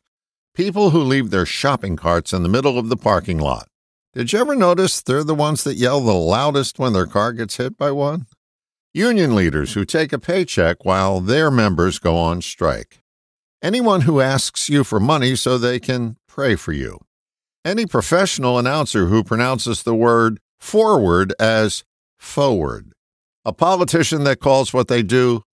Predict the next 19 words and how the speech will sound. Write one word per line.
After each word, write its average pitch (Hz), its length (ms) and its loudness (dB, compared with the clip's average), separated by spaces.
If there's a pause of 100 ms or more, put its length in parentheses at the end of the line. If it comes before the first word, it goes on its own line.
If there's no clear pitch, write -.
public 113 480 0
service. 85 640 -2 (420)
They 147 140 -4
get 92 200 -2
paid. 78 460 -6 (500)
Anyone 180 440 0
still 139 300 0
watching 120 560 0
Survivor. 78 760 -2 (680)
Any 202 200 0
man 196 280 4
under 151 240 0
fifty 143 420 0
who 139 140 4
refers 147 520 0
to 143 160 0
his 120 160 2
spouse 123 440 0
as 110 500 0